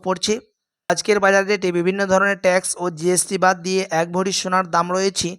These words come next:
সাতাত্তর হাজার নিরানব্বই টাকা। তো চলুন এবার দেখে নিই চব্বিশ ক্যারেট পাকা সোনার দাম কত পড়ছে আজকের বাজার রেটে।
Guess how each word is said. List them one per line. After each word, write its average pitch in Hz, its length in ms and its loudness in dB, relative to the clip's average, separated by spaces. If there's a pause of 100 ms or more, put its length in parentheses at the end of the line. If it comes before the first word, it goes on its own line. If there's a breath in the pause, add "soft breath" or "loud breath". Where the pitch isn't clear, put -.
(220 soft breath)
সাতাত্তর 185 540 0
হাজার 185 280 2 (140)
নিরানব্বই 175 600 0
টাকা। 170 280 -2 (340)
তো 175 100 -6
চলুন 202 360 2
এবার 202 280 4
দেখে 202 240 -2
নিই 180 200 -6
চব্বিশ 180 360 -4
ক্যারেট 175 360 2
পাকা 160 260 -2
সোনার 180 340 0
দাম 160 200 2
কত 175 220 -6
পড়ছে 180 400 -4 (140)
আজকের 170 400 0
বাজার 165 300 4
রেটে। 165 280 -2